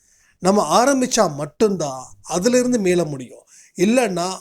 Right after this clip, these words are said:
"அன்னைக்கு ஆயிடுச்சே, இன்னைக்கு ஆயிடுச்சே, இதுக்கு மேல முடியாது" அப்படின்ற நிலை தான் உங்களுக்கு கடைசி வரைக்கும் வந்து சேரும்.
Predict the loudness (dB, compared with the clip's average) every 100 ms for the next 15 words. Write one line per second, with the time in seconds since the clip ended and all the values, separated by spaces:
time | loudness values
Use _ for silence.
0 | -10 -6 -4 -4 -4 2 2 2 -2 0
1 | 0 0 -4 -2 -2 0 0 -4 -4 -4
2 | -6 -18 _ _ -8 -8 -6 -6 -4 -2
3 | -2 -4 -6 -4 0 4 4 4 2 0
4 | -2 0 0 -4 -8 -8 -2 2 2 2
5 | -2 -4 -8 -6 -4 -4 -6 -10 -10 -12
6 | -6 -2 -2 -2 -4 -8 -12 -14 -18 _
7 | _ _ _ _ _ _ _ _ _ -14
8 | -12 -12 -12 -12 -12 -14 -16 -18